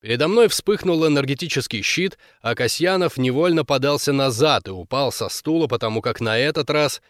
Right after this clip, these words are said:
щит был куда мощнее. «Попробуйте пробить этот». «Как?»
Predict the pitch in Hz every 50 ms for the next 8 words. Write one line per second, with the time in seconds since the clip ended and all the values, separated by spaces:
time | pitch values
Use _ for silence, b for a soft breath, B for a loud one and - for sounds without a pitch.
0 | _ _ _ - - - - 131 139 131 123 147 147 135 - 156 143 123 104 107
1 | 117 120 123 123 - - - 135 123 101 85 78 73 - _ _ _ _ _ _
2 | _ _ _ _ _ _ _ _ _ _ _ _ _ _ _ 95 95 95 117 131
3 | 143 139 135 127 - - - 127 127 131 139 131 - 151 147 127 - - - -
4 | _ _ _ _ _ _ _ _ _ _ _ _ _ _ 110 135 165 180 180 139
5 | 113 - - -